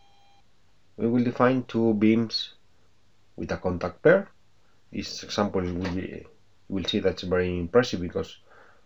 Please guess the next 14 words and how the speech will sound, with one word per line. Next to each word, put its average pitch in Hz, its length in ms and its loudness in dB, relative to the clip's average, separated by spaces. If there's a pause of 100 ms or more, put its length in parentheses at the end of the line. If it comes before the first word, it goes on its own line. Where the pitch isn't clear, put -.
(100)
it 101 160 -6
will 104 140 4
detect - 480 -2
contact 107 500 4 (720)
even 104 240 2
with 90 140 -4
the 87 160 0
real 92 380 0 (600)
profile 82 480 2 (360)
of 78 160 -10
the, 78 340 -6 (100)
of - 160 -16
each - 300 -10
section. 185 520 -2